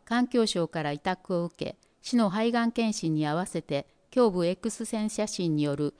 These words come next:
石綿関連疾患の毒影を行うことにより実施するものです。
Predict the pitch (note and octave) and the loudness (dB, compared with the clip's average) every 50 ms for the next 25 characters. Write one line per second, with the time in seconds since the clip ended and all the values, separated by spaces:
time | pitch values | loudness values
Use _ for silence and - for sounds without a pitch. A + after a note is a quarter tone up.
0 | _ - - F#3+ - - G#3+ A3 A3 - G#3+ - - G3 F#3+ F#3 E3+ D#3 D3 D3 | _ -10 -8 -6 -2 0 0 0 0 0 -2 -2 -2 -2 -2 -2 0 0 0 -2
1 | C#3+ - - _ _ - D#3+ D3+ C#3+ C3+ C3 C3 - - _ - F3 E3+ F3 - | -2 -4 -8 _ _ -2 -2 0 0 -2 -2 -4 -6 -6 _ -8 -4 -4 -2 -2
2 | - A3+ G#3+ G3+ G3 F#3+ F#3+ F3+ - G3 F#3 F#3 F#3 F#3 - - F#3 - E3+ D3+ | 0 0 2 2 2 2 0 0 -2 -2 -2 -2 -2 -4 -4 -6 -4 -2 -2 0
3 | D3+ C#3+ C#3 D3 D#3+ E3 - - - D3+ - - D#3+ D3+ - - C3+ C3+ C3+ C3+ | 0 0 0 -2 -4 -6 -8 -8 -8 -8 -6 -6 -8 -10 -8 -6 -4 -4 -4 -4
4 | B2 B2+ A#2 C3 - - - - | -6 -8 -10 -10 -12 -12 -14 -14